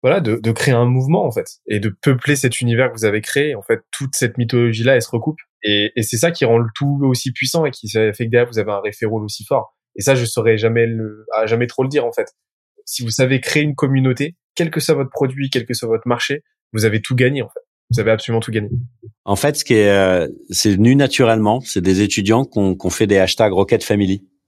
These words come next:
Speaker 2: Et, euh, et maintenant, ensuite, ils ont créé un Slack Rocket Family où l'administration n'est pas, nous, on n'y est pas. Et je trouve ça très bien. Tous les anciens, euh, sont, enfin,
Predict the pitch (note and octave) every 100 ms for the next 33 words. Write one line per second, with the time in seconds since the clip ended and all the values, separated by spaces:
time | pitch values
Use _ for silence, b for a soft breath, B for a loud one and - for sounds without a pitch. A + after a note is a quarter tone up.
0 | _ _ _ _ _ _ _ - F2+ F2
1 | E2+ E2 E2 D#2+ - - A2+ G2 F#2 G#2
2 | G#2 B2 A2 F#2+ G#2+ G2 F#2 G#2+ A#2 G2+
3 | F#2 F#2+ F#2+ F#2 F#2+ C3+ _ G#2+ A2 A#2
4 | A#2+ C3+ C3+ - A2+ B2 A2+ G#2+ A2 B2
5 | A#2 G#2+ G#2 C3+ E2 - F2+ - A2+ G2
6 | B2 - C#3 C3 A#2+ A#2 A#2+ A#2+ A#2 G2
7 | F2+ - G#2 F#2+ E2